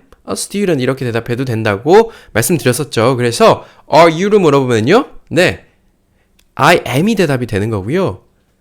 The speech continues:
"Am I?" 라고 해서 "나는 그런가요?" 라고 우리 둘이 대답, 대화를 할 때 물어보면요,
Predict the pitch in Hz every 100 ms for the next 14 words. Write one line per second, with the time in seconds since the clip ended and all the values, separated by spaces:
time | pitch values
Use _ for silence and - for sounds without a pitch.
0 | _ _ _ _ _ 127 180 196 - 110
1 | 156 254 - - 120 117 117 - 104 120
2 | 202 180 143 180 147 165 175 156 165 143
3 | - 185 175 - 151 107 117 127 _ _
4 | _ - 110 120 120 156 156 117 104 123
5 | 117 101 175